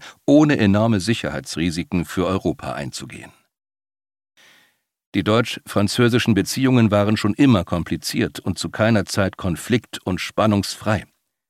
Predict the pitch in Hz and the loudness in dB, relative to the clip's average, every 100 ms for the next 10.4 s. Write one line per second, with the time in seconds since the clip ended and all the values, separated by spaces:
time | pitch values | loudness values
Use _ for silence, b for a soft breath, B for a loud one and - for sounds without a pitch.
0 | _ _ b b b b - 78 - 98 | _ _ b b b b -12 -10 -4 0
1 | 98 98 104 90 104 - - 104 90 95 | 2 2 2 2 -2 -4 -8 -4 -4 -2
2 | 101 90 85 - - 92 - 82 85 101 | -2 -2 -4 -4 -4 -2 -2 -4 -2 -2
3 | 101 87 92 101 - 95 90 87 87 - | -2 -2 0 0 0 -2 -2 -2 -2 0
4 | 87 90 85 - - 98 117 87 73 73 | -2 -2 -6 -6 -2 2 2 2 -2 -8
5 | 69 71 71 - 92 - 85 78 - - | -10 -10 -10 -4 -4 -2 -4 -4 -6 -4
6 | 87 95 85 80 73 - 92 90 92 82 | -2 0 -2 -4 -8 -6 -4 -4 -6 -4
7 | - 202 - B B B 98 92 101 - | 0 -2 -2 B B B -2 -2 -2 -4
8 | - - 120 120 - 101 - 131 131 113 | -6 -2 0 0 0 -2 2 0 0 -4
9 | - 101 101 110 104 98 92 85 85 - | -2 -2 0 0 0 0 -2 -2 -4 -4
10 | 131 104 - | -2 -2 -4